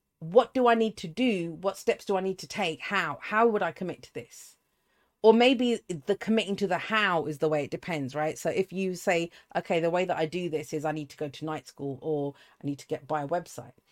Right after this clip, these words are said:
or I need to start saying no more often, or I need to start working out," whatever it is,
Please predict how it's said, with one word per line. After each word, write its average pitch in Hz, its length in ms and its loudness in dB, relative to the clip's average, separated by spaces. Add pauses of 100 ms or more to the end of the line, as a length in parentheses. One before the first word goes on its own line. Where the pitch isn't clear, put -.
(260)
or 156 120 -2
I 156 40 0
need 156 240 -4
to 147 320 -4
start 143 280 -4
saying 151 260 -2
no 175 180 0
more 139 280 -4
often, 131 400 -14 (200)
or 151 100 -4
I 160 40 0
need 151 120 -4
to 131 60 -16
start 139 200 -6
working 160 340 -2
out," 139 140 -6
whatever 160 340 0
it 139 80 -4
is, 135 320 -10